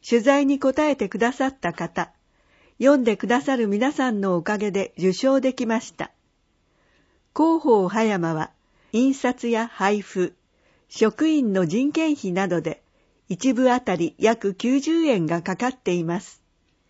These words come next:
約二十円を広告料で賄っています。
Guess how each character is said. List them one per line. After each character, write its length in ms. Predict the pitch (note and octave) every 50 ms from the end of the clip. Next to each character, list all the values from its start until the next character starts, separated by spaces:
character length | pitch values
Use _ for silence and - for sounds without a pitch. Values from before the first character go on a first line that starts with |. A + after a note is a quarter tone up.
| _ _ _ _ _ _ _
約 300 | - A#3 C#4 C#4 - C4+
二 160 | G#3+ G#3+ G#3+
十 220 | G3+ A3 C#4 D4+ D#4
円 300 | D4+ B3+ G#3+ F#3+ F3 E3
を 220 | E3+ E3+ - - _
広 220 | - A3+ C4 C4+
告 220 | - D#4+ D#4 - D#4+
料 220 | D#4 D4 B3 G#3
で 100 | E3 F3+
賄 420 | E3 E3 E3+ D#3+ - A#3+ A#3+ C4 D4
っ 40 | D4+
て 180 | _ - F#3+
い 80 | F3+ D#3+
ま 180 | C#3+ D3+ D#3 D#3+
す。 280 | - - - _ _